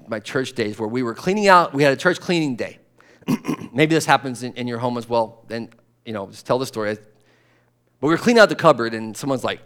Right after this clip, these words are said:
"Oh my gosh, this is so old. How long has this been in here?" And there was this big conversation amongst all the people. "I don't know how long it's been in here. Oof, do, should we serve it to people?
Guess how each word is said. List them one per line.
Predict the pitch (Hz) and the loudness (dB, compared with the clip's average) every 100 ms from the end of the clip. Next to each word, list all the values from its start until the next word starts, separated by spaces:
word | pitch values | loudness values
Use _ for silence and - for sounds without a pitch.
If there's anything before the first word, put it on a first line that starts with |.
| - | 0
"Oh | 214 | 2
my | 240 131 | 4 4
gosh, | 151 180 110 - | 4 4 2 -6
this | 233 - | -4 -2
is | 143 | -2
so | - 156 180 | 4 4 4
old. | 113 147 139 76 - - _ _ | 2 0 0 -4 -18 -20 _ _
How | - 180 | -8 -4
long | 440 | 0
has | 226 | 0
this | 180 | -2
been | 151 147 | -2 -2
in | 226 | -2
here?" | 135 92 | -4 -8
And | 80 _ _ - | -12 _ _ -2
there | 151 | 0
was | 170 | 0
this | |
big | - 170 | -2 2
conversation | 175 143 143 160 123 | 2 4 2 2 -2
amongst | 117 117 | -6 -4
all | 120 | -4
the | 117 | -4
people. | 139 123 98 | -8 -8 -2
"I | 151 | 0
don't | 226 | 0
know | |
how | 117 214 | 4 4
long | 151 | 4
it's | 120 | -2
been | 123 123 | -4 -4
in | |
here. | 113 101 82 - | -6 -10 -10 2
Oof, | 175 202 - - - - | 6 6 2 -20 -20 -18
do, | - 120 | -10 -8
should | 160 | -4
we | 233 | -4
serve | - 135 190 | -2 0 0
it | 196 | -2
to | |
people? | 196 208 220 | -4 -2 -2